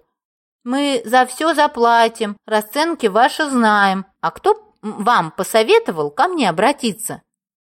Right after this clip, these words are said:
Внутренне улыбнувшись, спросила я. «Ну», перевела взгляд Мальвина на свои ногти,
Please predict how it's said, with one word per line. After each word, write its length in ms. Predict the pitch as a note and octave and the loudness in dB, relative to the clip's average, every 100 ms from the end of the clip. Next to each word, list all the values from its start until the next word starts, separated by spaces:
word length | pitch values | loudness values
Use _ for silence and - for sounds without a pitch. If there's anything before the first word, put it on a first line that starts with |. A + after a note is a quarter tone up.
| _ - | _ -8
Внутренне 560 | A3+ A3 - F3+ F3+ | -4 -2 -4 -6 -4
улыбнувшись, 840 | E3 E3 D#3+ E3+ A#3 F#4+ - D#4 - | -4 -4 -4 -4 -2 -4 -6 -10 -8
спросила 460 | E3+ D3 - A#3+ | -8 -6 -2 0
я. 420 | A#3 E3+ D#3+ D3 _ _ _ _ | 0 -2 -6 -6 _ _ _ _
«Ну», 1120 | A3 B3 C#4+ D4 D4 D4 C#4+ C#4+ C#4 C#4 C4+ C4+ _ _ _ | -12 -6 -4 -2 0 0 0 2 0 0 -2 -4 _ _ _
перевела 480 | G#3 G#3+ G3+ G3 E3+ | -6 -2 0 2 0
взгляд 360 | F3+ G3 E3+ | 0 0 0
Мальвина 480 | F3 F3 F#3+ G3 F3 | 0 -2 0 -2 -2
на 100 | E3 | -6
свои 280 | - F3 E3 | -4 -2 -2
ногти, 560 | F3+ C#4 F4+ - B3+ | -2 -2 -2 -8 -12